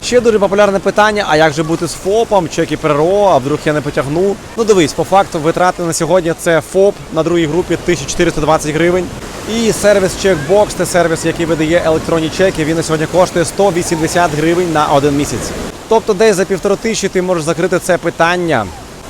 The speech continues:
А скільки ж часу потрібно новачку для початку своєї товарки на маркетплейсах? Для початку дві-три години на день — це нормально для пошуку нового товару і правильної професійної модерації цих карток на маркетплейсі.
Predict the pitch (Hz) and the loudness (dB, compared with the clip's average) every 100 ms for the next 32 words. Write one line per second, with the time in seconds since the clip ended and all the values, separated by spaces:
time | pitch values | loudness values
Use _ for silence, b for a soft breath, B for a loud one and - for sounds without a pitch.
0 | - 151 160 - 233 226 214 190 - 196 | -6 2 2 2 -6 -6 -4 -4 2 4
1 | 214 202 202 180 175 170 202 185 170 151 | 4 2 0 -2 -2 -2 -2 0 0 0
2 | 151 - 220 240 156 156 175 185 175 - | -2 -4 -6 -4 -2 2 4 4 -2 0
3 | 170 175 - 170 - 160 151 147 135 160 | 2 2 0 -4 -2 0 0 0 2 2
4 | 160 156 151 143 143 170 180 151 120 127 | 0 -2 -4 -4 -2 2 2 0 -4 2
5 | 185 196 202 233 240 226 190 143 208 214 | 0 0 -2 0 0 0 -4 -4 -6 -2
6 | 190 180 196 190 180 208 196 196 180 170 | -2 0 0 0 0 0 0 0 2 2
7 | 170 202 190 165 165 - 175 196 190 180 | 2 2 0 2 0 2 2 2 0 -2
8 | 170 165 160 160 165 180 175 175 196 220 | 2 2 0 0 2 2 0 -4 -4 -2
9 | 220 185 - 143 151 180 185 190 180 151 | -4 -4 -6 0 2 4 2 0 -2 -4
10 | 135 147 170 170 156 143 139 165 160 156 | -6 -2 -2 0 0 2 2 2 0 -6
11 | - 139 139 - 156 - 135 127 135 131 | -4 -4 -2 0 0 0 -2 -2 -2 -2
12 | 156 - | 0 -2